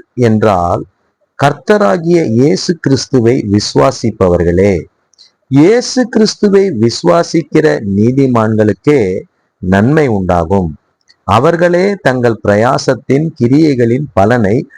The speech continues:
அனுபவிப்பார்கள். எனவே, நம்முடைய பிரயாசத்தின் பலனை, அதாவது கிரியையின் பலனை அனுபவிக்கவும், நமக்கு நன்மை உண்டாகவும், நம் ஆண்டவராகிய இயேசு கிறிஸ்துவை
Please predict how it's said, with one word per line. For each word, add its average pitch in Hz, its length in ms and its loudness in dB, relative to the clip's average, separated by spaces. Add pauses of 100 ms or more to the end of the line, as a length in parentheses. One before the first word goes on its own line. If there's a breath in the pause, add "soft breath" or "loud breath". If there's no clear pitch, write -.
(160 soft breath)
அனுபவிப்பார்கள். 95 1040 0 (680 soft breath)
எனவே, 135 800 0 (280)
நம்முடைய 151 540 2
பிரயாசத்தின் 170 840 0
பலனை, 92 720 0
அதாவது 98 600 0 (120)
கிரியையின் 196 580 2
பலனை 104 600 0 (160)
அனுபவிக்கவும், 104 760 0 (460)
நமக்கு 127 520 0
நன்மை 104 420 2
உண்டாகவும், 127 640 0 (400 soft breath)
நம் 143 240 2
ஆண்டவராகிய 151 1040 0
இயேசு 165 500 0
கிறிஸ்துவை 110 720 0